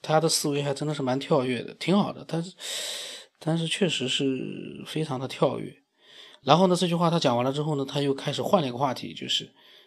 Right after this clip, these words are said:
他说呢，呃，上一次他说马航的失踪让他联想到了百慕大死亡三角，他说那里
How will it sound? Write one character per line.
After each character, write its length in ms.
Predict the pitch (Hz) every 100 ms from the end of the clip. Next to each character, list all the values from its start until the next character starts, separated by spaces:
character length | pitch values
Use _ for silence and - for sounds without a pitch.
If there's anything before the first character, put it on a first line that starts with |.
| _
他 120 | -
说 180 | 151 160
呢， 160 | 160 - _ _ _ _ _
呃， 760 | 135 123 117 113 113 101 165 -
上 200 | 190 160
一 60 |
次 160 | 135 139
他 140 | 143
说 360 | 139 139 135 - - _ _ _
马 220 | - 107
航 200 | - 123
的 60 | 135
失 160 | - 147
踪 260 | 147 160 _ - - _ _
让 200 | 165 156
他 160 | 147 170
联 260 | 131 127
想 240 | 160 - -
到 180 | - -
了 220 | - - _
百 220 | - 104 107
慕 200 | 127 123
大 200 | 107 -
死 220 | - 123
亡 160 | 107 113
三 180 | 123
角， 300 | 120 - - _ _ _ _ _ _ _ _ _ _ _ _ _ _ _ -
他 100 | 185
说 160 | 196
那 140 | 214 240
里 480 | 143 113 113 -